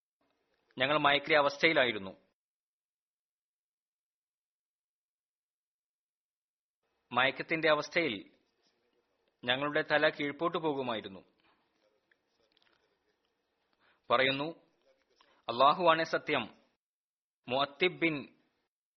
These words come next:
കുഷൈറിന്റെ ശബ്ദം സ്വപ്നത്തിൽ കേൾക്കുന്നത് പോലെ എനിക്ക് അനുഭവപ്പെട്ടു." ആ വ്യക്തി പറയുന്നുണ്ടായിരുന്നു, "ഞങ്ങൾക്ക് തീരുമാനമെടുക്കാനുള്ള അധികാരമുണ്ടായിരുന്നുവെങ്കിൽ ഒരിക്കലും ഇതുപോലെ ഇവിടെ വധിക്കപ്പെടുമായിരുന്നില്ല."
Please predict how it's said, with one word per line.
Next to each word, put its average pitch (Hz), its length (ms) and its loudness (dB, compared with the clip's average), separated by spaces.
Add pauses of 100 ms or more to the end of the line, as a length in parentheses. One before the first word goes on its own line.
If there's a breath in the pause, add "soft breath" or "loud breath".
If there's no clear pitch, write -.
(1400)
കുഷൈറിന്റെ 165 600 0
ശബ്ദം 151 380 -2
സ്വപ്നത്തിൽ 156 520 -4
കേൾക്കുന്നത് 156 440 -4
പോലെ 135 340 -2 (600 soft breath)
എനിക്ക് 135 220 -2
അനുഭവപ്പെട്ടു." 127 580 -4 (840 soft breath)
ആ 120 100 6
വ്യക്തി 143 340 -2
പറയുന്നുണ്ടായിരുന്നു, 143 920 0 (760 soft breath)
"ഞങ്ങൾക്ക് 143 360 -2
തീരുമാനമെടുക്കാനുള്ള 156 1000 0
അധികാരമുണ്ടായിരുന്നുവെങ്കിൽ 156 1160 0 (420 soft breath)
ഒരിക്കലും 139 640 -4
ഇതുപോലെ 143 400 -2
ഇവിടെ 139 380 -2
വധിക്കപ്പെടുമായിരുന്നില്ല." 123 1000 -4